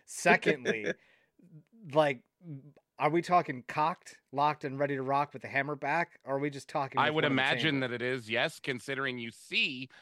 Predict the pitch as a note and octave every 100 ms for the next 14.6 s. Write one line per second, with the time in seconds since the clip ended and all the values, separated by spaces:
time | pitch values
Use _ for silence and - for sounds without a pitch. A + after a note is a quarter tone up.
0 | - - F3+ F#3+ D#3+ E3+ D3+ C#3+ B2+ G3
1 | G3 C3+ C3+ - D3+ C#3 C3 G#2+ - B3
2 | G3+ A2+ A2 - - _ D3+ E3+ C#3 E3
3 | D#3+ C#3 - _ - G3 B3+ F3+ C3+ B2
4 | A#2+ _ _ A2+ D#3 F#3+ G#3 G3+ F#3 C#3
5 | _ F3+ F3 G#3 D#3+ C3+ A2+ A2+ - D#3
6 | G3 - - F3 D#3 D#3+ D3+ D3+ D3 -
7 | D3+ E3+ D#3 A#2+ - E3+ G3 A#2 G#2+ -
8 | - - D#3+ E3+ C3 F3 D#3+ - F3 G#3
9 | F3 C#3+ C#3 A#2+ F3 G#3+ D3+ A#2 A2+ A2
10 | B2 - _ _ - D#3 D3+ D#3 - E3
11 | F3+ E3+ D3+ C3+ D3+ E3 B2 - D3 D3+
12 | C#3+ C3+ A#2+ B2 A#2+ - C3 B2 A#2+ -
13 | _ - D3 C#3 B2 C#3 C#3+ - C#3 B2
14 | A#2+ - D3 C3+ A#2